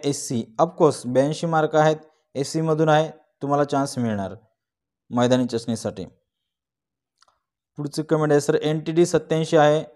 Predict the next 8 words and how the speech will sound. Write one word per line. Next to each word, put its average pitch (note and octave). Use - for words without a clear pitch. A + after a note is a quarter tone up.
शुभांगी E3
गीते. C#3
अरे C3+
वा, C3+
व्हेरी E3
गुड F#3
शुभांगी, E3+
कॉंग्रॅच्युलेशन. D#3+